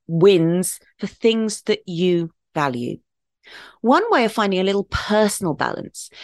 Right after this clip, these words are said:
may be to turn your ability to achieve into the field you want to have recognition in. For me, it's writing. Rather than get more P H Ds, I work to find a publishing house. I found an editor,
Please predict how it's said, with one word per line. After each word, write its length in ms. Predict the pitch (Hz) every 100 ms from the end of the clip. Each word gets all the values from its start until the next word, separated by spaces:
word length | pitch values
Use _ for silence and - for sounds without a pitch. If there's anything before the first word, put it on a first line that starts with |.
| -
may 120 | 233
be 120 | 254 262
to 100 | 254
turn 400 | - 269 285 277
your 180 | 277
ability 400 | 269 226 208 202 180
to 120 | 185
achieve 400 | 185 - 170 156 _
into 240 | 233 233 -
the 160 | 254 _
field 360 | 220 180 120 151
you 160 | 208
want 280 | 202 202 220
to 80 | 196
have 180 | 214 -
recognition 540 | 202 - 214 - 226
in. 340 | 330 - - - _ _ _
For 100 | -
me, 240 | 240 277 285
it's 160 | -
writing. 640 | 262 320 427 - - - - _ _ - - _ _
Rather 320 | 208 277 359
than 160 | 254 240
get 180 | 208 -
more 200 | 202 - _ _ _ _
P 160 | - 226
H 220 | 196 -
Ds, 440 | 175 220 131 107 -
I 140 | 202 247
work 480 | 208 208 269 - -
to 80 |
find 180 | 208 208
a 40 | 202
publishing 440 | - 277 254 -
house. 480 | 131 - - - - _ _ _ _ -
I 60 |
found 320 | - 180 180
an 100 | 170
editor, 480 | 170 196 - 170 202